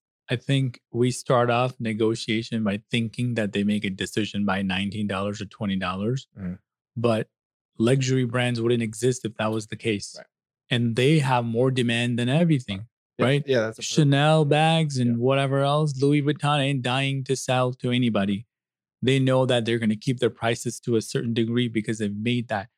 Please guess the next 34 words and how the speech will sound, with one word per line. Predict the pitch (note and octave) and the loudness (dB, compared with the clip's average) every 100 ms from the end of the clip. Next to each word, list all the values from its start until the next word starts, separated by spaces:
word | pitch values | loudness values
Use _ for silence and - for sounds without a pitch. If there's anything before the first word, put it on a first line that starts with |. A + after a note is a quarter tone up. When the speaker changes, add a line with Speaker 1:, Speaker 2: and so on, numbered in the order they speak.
| _ _ _ | _ _ _
Speaker 1:
When | B2 C#3 C#3 | 2 4 4
you | D3 | 4
buy | C#3+ C#3 C#3+ | 4 4 4
that | D3+ D#3+ | 2 2
bag, | E3+ E3 | 2 2
you | A#2+ A#2 | 0 -2
get | G2 - | -2 0
this | C3 D3 C#3+ - | 2 4 0 -8
and | F#2+ | -6
Speaker 2:
Right. | F#2+ | 0
Speaker 1:
this | B2+ D3 D#3 - | 2 2 0 -4
and | F#2 F#2 | -8 -4
this | B2+ C#3+ D3 G#2 | -2 0 -2 -6
and | G2 | -2
all | G#2 C3 | 0 2
of | C3+ | 2
that, | C#3+ - | 0 0
unlimited | D3+ D#3 D3 D3 C#3 B2 | 2 4 2 2 2 2
repair | A#2+ A#2+ C3+ C#3+ B2 | 0 0 0 2 2
warranty. | G#2+ B2 C#3 C3+ D3 - | 2 2 0 0 -2 -4
Speaker 2:
Right. | G#2 _ _ _ _ D#3 | -18 _ _ _ _ 0
Speaker 1:
And | D3 B2 G2+ C3+ | 2 2 -2 2
you're | D#3+ | 2
spending | E3+ C3 B2 C3 | 4 0 2 2
nineteen | C#3+ D3+ D#3 C#3+ A3 | 2 2 2 4 6
hundred | D#3+ A#2 G#2+ | 6 4 0
dollars | G2 G2+ F#2+ G2 - | 2 2 0 -4 -8
for | F#2 | -6
Speaker 2:
Right. | F#2 | -6
Speaker 1:
that | F#2 - | -6 -6
now, | G2 F2+ - _ | -8 -8 -18 _
Speaker 2:
Right. | B2 B2+ | 0 2
Speaker 1:
not | E3+ E3 | 2 0
Speaker 2:
<laughs> | - | -6